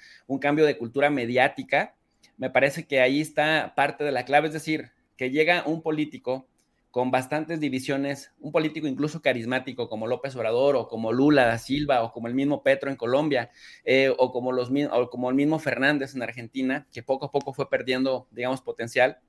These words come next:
y luego ves el tiempo que tienen para gobernar, el tiempo que tienen para enfrentarse a problemas estructurales cuya solución o incluso cu-, cuya pequeña mejora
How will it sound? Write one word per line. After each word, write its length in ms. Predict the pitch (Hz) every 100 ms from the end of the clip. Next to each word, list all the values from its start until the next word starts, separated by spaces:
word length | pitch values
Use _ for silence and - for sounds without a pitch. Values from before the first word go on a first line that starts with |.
| _ _ - _
y 80 | 127
luego 220 | 143 165
ves 240 | 156 165
el 120 | 170 -
tiempo 300 | 151 156 160
que 100 | 127
tienen 260 | 139 156
para 200 | 156 123
gobernar, 580 | 123 120 117 135 143 - _ - -
el 160 | 120
tiempo 280 | 120 143 143
que 100 | 127
tienen 280 | 131 135 151
para 160 | 120 123
enfrentarse 480 | 117 117 131 131
a 80 | 147
problemas 420 | - 123 127 139
estructurales 800 | 135 - 123 127 127 135 147 - _ _ _
cuya 360 | - 147 131 131
solución 840 | 131 123 123 120 147 170 170 117 _ _ _ -
o 140 | 127
incluso 600 | 139 135 151 202 165 -
cu-, 260 | 127 131 -
cuya 440 | - 147 143 139 -
pequeña 420 | 127 - 156 202
mejora 640 | 180 127 - 175 143 101